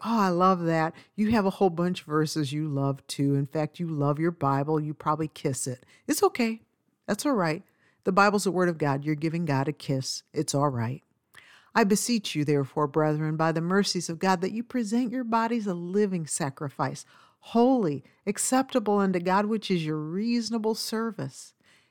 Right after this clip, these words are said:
And be not conformed to this world, but be ye transformed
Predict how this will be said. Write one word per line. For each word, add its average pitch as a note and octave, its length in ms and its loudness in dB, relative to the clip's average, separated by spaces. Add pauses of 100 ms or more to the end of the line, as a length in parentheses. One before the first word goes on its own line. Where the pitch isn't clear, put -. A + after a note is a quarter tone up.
And A3 140 0
be E4 160 2
not B3 220 2
conformed A3+ 540 0
to A3 100 -4
this E3+ 280 -8
world, F#3+ 200 -2
but G3 200 -6
be G#3 160 -2
ye F#3 220 -4
transformed G3+ 1040 -2